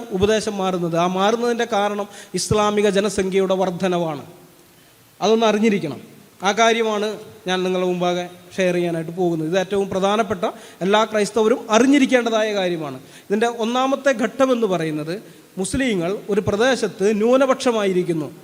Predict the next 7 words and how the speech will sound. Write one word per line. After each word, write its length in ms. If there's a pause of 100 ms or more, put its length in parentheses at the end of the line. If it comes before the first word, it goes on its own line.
അംഗസംഖ്യയിൽ 640 (100)
വളരെ 240 (100)
കുറവായിരിക്കുന്ന 800
സന്ദർഭം. 380 (520)
അത് 120 (600)
ഖുറാനിൽ 320
നിന്ന് 120